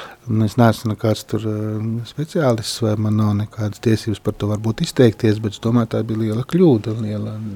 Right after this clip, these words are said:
Un tāpēc arī man ir lielas cerības uz pastāvīgo diakonu institūciju, kas varbūt atjaunos, eh, šo diakona, nu, pirmotnējo aicinājumu.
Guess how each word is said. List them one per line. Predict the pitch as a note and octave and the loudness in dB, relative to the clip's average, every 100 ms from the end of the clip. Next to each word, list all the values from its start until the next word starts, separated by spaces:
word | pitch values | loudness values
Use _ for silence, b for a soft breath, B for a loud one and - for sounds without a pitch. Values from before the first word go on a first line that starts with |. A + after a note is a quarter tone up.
| - B B B | -12 B B B
Un | B2 | 0
tāpēc | B2 B2 - C3+ | 4 4 6 8
arī | C3 A#2+ | 8 6
man | A#2+ A2+ | 4 2
ir | |
lielas | A#2 A#2+ A2 - | 0 0 -2 0
cerības | C3+ B2 A2 A2+ | 2 2 0 -2
uz | G#2+ | -6
pastāvīgo | - E3 - A2+ G#2+ G#2 G2 G2+ | 2 2 2 0 0 -2 -2 -2
diakonu | A2+ G#2 - G#2+ G#2 | 0 -2 -2 0 2
institūciju, | D3+ - B2 A#2+ A2 - G#2+ | 0 -2 -6 -2 -4 -4 -6
kas | - - | -6 -4
varbūt | A2 G#2+ G#2+ | 0 0 2
atjaunos, | C3 - A2 G2+ G2+ G#2 G2 - - B B B B B | 0 2 2 2 0 -2 -6 -10 -14 B B B B B
eh, | A2 G#2+ | -6 -4
šo | - A2 A2 A2+ G#2+ | -2 2 4 6 4
diakona, | A2 A2+ - A2 G#2+ G#2+ G#2+ G#2 G2+ G2 b b b b - | 4 2 0 -2 -2 0 0 0 -2 -4 b b b b -6
nu, | G2+ G#2+ | -4 -2
pirmotnējo | - G#2+ G#2 - A2 G#2 G2+ | -2 0 0 0 0 0 0
aicinājumu. | G#2 G2+ - G#2 G#2+ G#2 G2+ G#2 | 0 -2 -4 -4 -2 -2 -4 -6